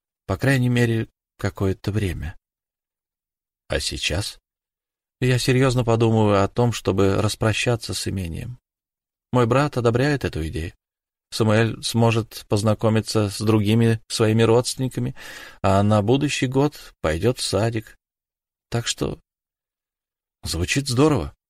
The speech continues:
прервал Элису Артигоса, накрывая своей ладонью её руку.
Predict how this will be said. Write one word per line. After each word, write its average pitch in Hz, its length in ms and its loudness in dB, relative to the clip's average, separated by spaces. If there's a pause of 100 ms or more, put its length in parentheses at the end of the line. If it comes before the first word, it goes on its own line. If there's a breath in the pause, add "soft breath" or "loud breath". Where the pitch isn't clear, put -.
(220)
прервал 95 460 4
Элису 101 420 0
Артигоса, 101 640 0 (180)
накрывая 113 580 2
своей 104 280 2
ладонью 98 560 2
её 87 220 0
руку. 85 380 -6